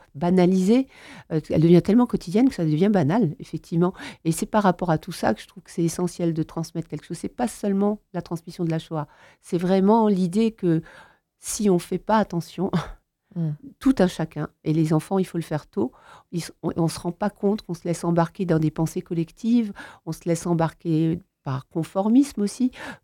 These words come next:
Speaker 1: par facilité, et qu'on a tous un rôle à jouer pour ne pas nous laisser embarquer. En fait, je reviens d'un voyage, j'ai accompagné une des classes justement au Berlin, je les ai accompagnés à Marseille. Euh, on était deux jours, on est allé voir le mémorial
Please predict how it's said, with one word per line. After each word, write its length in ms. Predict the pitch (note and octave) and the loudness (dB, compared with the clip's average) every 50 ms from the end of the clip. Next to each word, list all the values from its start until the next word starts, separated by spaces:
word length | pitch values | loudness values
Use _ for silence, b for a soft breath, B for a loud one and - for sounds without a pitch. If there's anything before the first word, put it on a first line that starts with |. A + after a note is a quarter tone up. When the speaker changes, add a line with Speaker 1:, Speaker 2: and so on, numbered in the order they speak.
| _ - | _ -12
Speaker 1:
par 160 | - - - | -12 -10 -4
facilité, 680 | - D#3+ D#3+ - - A3+ G#3 A3 G#3+ - B3 B3 C4 C4 B B B B B B F#3+ | -2 -2 -2 -2 -4 -2 0 0 0 2 2 0 0 -2 B B B B B B -2
et 100 | F3+ - | -2 0
qu'on 420 | - F3 E3+ D#3+ E3+ - F#3 E3 | 2 2 4 4 4 2 2 0
a 100 | E3+ E3 | 0 0
tous 280 | E3 - D#4 F4 - C4+ | -2 -4 -8 -6 -2 0
un 60 | A3 | 0
rôle 220 | E3 F#3 F3+ E3+ | 2 4 4 4
à 60 | D#3 | 4
jouer 300 | D3+ D3+ D#3+ E3+ G3+ D#4 | 4 2 2 2 2 2
pour 260 | - - - G3+ F3 E3+ | 0 -2 -4 -2 2 2
ne 120 | D#3+ D#3 | 2 2
pas 240 | - - A3+ D4+ F4+ - - | 2 0 -2 -2 -2 -2 -2
nous 60 | F3+ | 0
laisser 240 | F3 F#3 - - F3 | 0 0 0 -2 -4
embarquer. 480 | E3+ E3 D3+ D#3 - _ - - - | -2 -2 -2 -4 -6 _ -12 -10 -8
En 40 | D#3+ | -8
fait, 220 | D3+ - F3 D#3+ - | -8 -8 -10 -8 -4
je 60 | E3+ | 0
reviens 260 | D#3+ F3 F3 F3+ F3 | 2 2 4 4 4
d'un 100 | E3 E3 | 4 4
voyage, 520 | D#3 D#3+ E3 E3 E3 E3 E3+ E3 D#3+ - _ _ _ _ _ _ | 2 2 2 0 0 0 -2 -4 -6 -8 _ _ _ _ _ _
j'ai 100 | - E3+ | -6 -6
accompagné 440 | D#3+ - F3+ - F#3 F3 F3 F3+ - - | -6 -6 -4 -2 0 2 2 0 0 0
une 80 | F#3+ F3 | 0 0
des 100 | E3+ F3 | 0 -2
classes 280 | - - D#3+ D#3+ E3+ E3 | -2 -4 -6 -6 -4 -4
justement 400 | D#3 D3+ - - D#3+ D#3 D3+ D3+ | -6 -8 -8 -8 -6 -4 -2 -2
au 40 | |
Berlin, 440 | D3+ D3+ D#3 D#3 D#3+ E3 D#3+ F3+ G3+ - _ - | -2 0 0 0 0 -2 -2 -4 -8 -12 _ -14
je 80 | D#3 D3 | -8 -6
les 140 | D#3 D3+ D#3 | -4 -2 0
ai 20 | |
accompagnés 520 | D#3 D3+ D#3 - E3+ E3 - D#3 D#3+ D#3+ D3+ | -2 -2 -4 -6 -8 -6 -4 -4 -2 -2 -2
à 40 | |
Marseille. 480 | D3+ D3+ D3 - - - - G#3 A3+ - b b b b b b b b b b b _ C#3 | -2 -4 -6 -8 -10 -10 -10 -8 -10 -12 b b b b b b b b b b b _ -4
Euh, 260 | C3+ C3 C3 B2 A#2+ B2+ | -2 0 0 -2 -2 -2
on 80 | - | -2
était 260 | - D3 C3+ - E3 C#3 | -2 -2 -2 -2 -4 -4
deux 160 | C#3+ D3 D3 | -2 -2 -2
jours, 380 | C#3+ D3 F#3 G#3+ B3+ B3+ G#3+ | -2 0 0 2 2 2 2
on 100 | E3 D3 | 2 2
est 80 | C#3+ C#3 | 2 2
allé 140 | C3+ C#3+ C#3 | 2 0 -2
voir 180 | C3+ D3+ C#3+ | -2 -2 -2
le 60 | C#3 C#3+ | 0 0
mémorial 640 | C#3 C#3 C#3+ C#3 C#3+ C#3+ C#3 C#3 C#3 C3+ C3 C3 | 2 2 2 2 0 0 0 -2 -2 -2 -2 -4